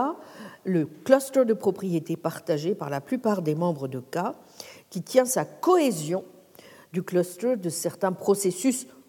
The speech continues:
causaux et non pas, vous voyez, de certains, certaines relations internes au concept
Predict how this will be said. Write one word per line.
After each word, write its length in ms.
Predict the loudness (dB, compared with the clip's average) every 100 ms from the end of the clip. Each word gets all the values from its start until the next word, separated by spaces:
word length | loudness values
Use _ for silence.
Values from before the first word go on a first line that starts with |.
| _ _
causaux 600 | 6 8 8 4 0 -2 -4 -16 -16 -18 -20 -20 -18 2
et 160 | 6 6
non 320 | 6 4 2 -2 2
pas, 640 | 4 2 -8 -20 -20 _ -4
vous 160 | 0
voyez, 300 | 2 2 0
de 40 | -4
certains, 540 | -6 -8 -2 0 0 -8 -20 -12
certaines 320 | -6 -2 0 2
relations 540 | 4 4 4 2 4
internes 560 | 4 2 2 2 4 2
au 80 |
concept 1000 | 2 2 2 2 0 4 2 2 -18 -20